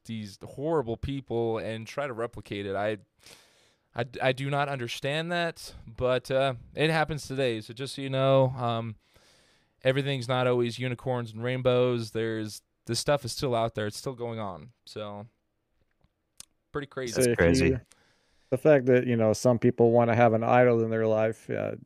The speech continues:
Speaker 2: you definitely don't wanna choose someone like Dahmer or Gacy or, you know, any of those. I just don't understand the, uh, want to be like serial killer.
Speaker 1: Yeah, me either.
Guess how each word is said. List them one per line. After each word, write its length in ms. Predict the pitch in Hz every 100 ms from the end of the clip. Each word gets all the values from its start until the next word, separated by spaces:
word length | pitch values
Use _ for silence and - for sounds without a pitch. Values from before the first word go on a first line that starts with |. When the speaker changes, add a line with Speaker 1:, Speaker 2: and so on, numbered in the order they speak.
| _ _
Speaker 2:
you 100 | 123 -
definitely 340 | 123 - 117
don't 180 | 113 113
wanna 220 | 110 110
choose 480 | - 117 113 104 - 98
someone 380 | - - 113 107
like 180 | 104 101
Dahmer 340 | 107 110 110
or 460 | 104 104 98 95 92 _ _ - _ _ _ _ _
Gacy 720 | 127 131 123 - 127 127 127
or, 220 | 117 110 110
you 140 | 113
know, 180 | 107 - 123
any 220 | 131 123
of 100 | 101
those. 480 | 113 120 107 - - _ _ _ _ _ _ _ _ - -
I 140 | 113 113
just 260 | 113 -
don't 160 | 123 110
understand 560 | 104 101 - 110 110
the, 160 | 107 110
uh, 220 | 110 110 107 _ _ _ _ _ _ _
want 360 | 107 113 110 -
to 80 | 101
be 180 | 110
like 440 | 110 110 110 - - _ _ _ _ _ _ _ _ _
serial 420 | - 123 120 113 104
killer. 380 | 113 113 110 - _ _ _ _ _ _ _ - _ _ _ _ _ _ _ _
Speaker 1:
Yeah, 260 | - 143 147
me 180 | 139 151
either. 380 | 156 147 120